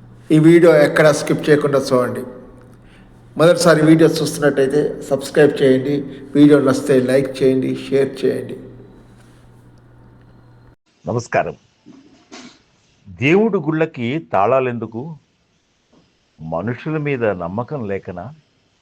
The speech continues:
Speaker 2: గరీబోడి గుండు మీద మండు టెండ గవర్నమెంట్ అంటూ ప్రజల భాషలో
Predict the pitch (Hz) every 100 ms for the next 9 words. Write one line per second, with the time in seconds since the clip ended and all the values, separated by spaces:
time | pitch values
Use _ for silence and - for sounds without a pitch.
0 | _ _ _ _ _ _ _ _ _ _
1 | _ _ _ _ _ 98 120 175 202 190
2 | 185 160 117 110 120 156 165 165 113 104
3 | 175 240 _ _ _ _ _ _ _ _
4 | _ 78 90 110 123 147 113 120 123 127
5 | 90 98 113 _ _ 90 78 85 101 117
6 | 95 80 - _ _ _ _ _ _ _
7 | _ _ _ _ _ _ _ _ _ _
8 | _ - 92 - 156 202 _ _ _ _
9 | _ _ _ _ _ _ _ _ _ _
10 | _ _ _ _ _ _ _ - 117 139
11 | 151 135 113 120 - 95 82